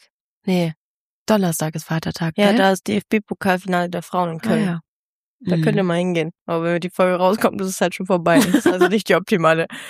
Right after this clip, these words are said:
Speaker 2: der optimale Tipp.
Speaker 1: Gut.
Speaker 2: Jetzt kommt,
Speaker 1: Also.
Speaker 2: wird nicht besser.
Speaker 1: <laughs>
Speaker 2: Piki Puku, oder wie das heißt.
Speaker 1: Piki Pik. <laughs> Mein Uli Appa. Mein, <laughs>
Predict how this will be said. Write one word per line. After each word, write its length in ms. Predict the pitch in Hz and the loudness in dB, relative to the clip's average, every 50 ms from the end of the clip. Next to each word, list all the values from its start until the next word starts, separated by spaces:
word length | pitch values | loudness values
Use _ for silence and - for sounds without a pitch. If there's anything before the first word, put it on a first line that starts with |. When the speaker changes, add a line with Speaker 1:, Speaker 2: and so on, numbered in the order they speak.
| - - - - - - _ _ - | -18 -20 -20 -20 -20 -20 _ _ -4
Speaker 2:
der 80 | 185 | -4
optimale 460 | 156 - - - 175 165 160 156 151 | -4 -4 -4 -4 -2 -2 -2 -4 -6
Tipp. 220 | - - - 160 - - _ _ _ | -8 -8 -10 -10 -10 -14 _ _ _
Speaker 1:
Gut. 240 | - 262 240 185 - - _ _ - | -2 -2 -2 -2 -6 -12 _ _ -2
Speaker 2:
Jetzt 360 | 247 233 220 208 - - - | 0 0 0 0 -2 -2 -2
kommt, 140 | 262 262 - | 2 2 2
Speaker 1:
Also. 140 | 240 220 | 2 2
Speaker 2:
wird 160 | 214 233 180 180 | 2 0 0 0
nicht 160 | 226 233 196 | -2 -2 0
besser. 260 | 202 233 214 180 190 - 403 - 254 185 - - 240 233 220 - | 0 2 2 2 2 0 0 0 -2 -4 -4 -6 -8 -10 -10 -10
Speaker 1:
<laughs> 460 | - - 415 - - _ _ _ _ | -2 -2 -2 -2 -2 _ _ _ _
Speaker 2:
Piki 200 | - 226 226 220 | -12 -12 -12 -12
Puku, 320 | - - 262 247 214 214 | -10 -8 -8 -6 -2 0
oder 160 | 226 220 302 349 | 2 2 2 2
wie 100 | 302 262 | 2 2
das 280 | 349 294 247 - - - | 2 2 2 0 0 0
heißt. 560 | - - 349 - 403 - - - - - - - _ _ _ _ - - - - - - _ | 0 0 2 0 -2 -2 -2 -6 -10 -12 -16 -20 _ _ _ _ -8 -6 -6 -6 -6 -4 _
Speaker 1:
Piki 260 | - 339 - 330 330 | -4 -2 -2 -4 -4
Pik. 480 | - - 339 311 254 226 202 - 349 359 - _ _ _ _ _ _ | -2 0 0 0 -2 -4 -4 -4 -4 -6 -6 _ _ _ _ _ _
<laughs> 760 | - - - - - - - - 311 - 240 330 311 - _ | -10 -8 -8 -8 -10 -12 -8 -8 -6 -2 0 0 0 -2 _
Mein 180 | 247 247 240 233 | -6 -4 -4 -2
Uli 240 | 247 269 254 254 240 | -2 -4 -2 -2 -4
Appa. 280 | 220 240 - 214 185 - - - - - - - - 415 466 | -4 -4 -4 -6 -6 -6 -10 -16 -18 -18 -16 -4 0 2 2
Mein, 180 | 277 285 294 277 | 2 0 0 0
<laughs> 840 | 294 277 - - - - - - - - _ _ - 403 - | 0 0 -2 -4 -10 -18 -20 -20 -20 -20 _ _ 2 2 2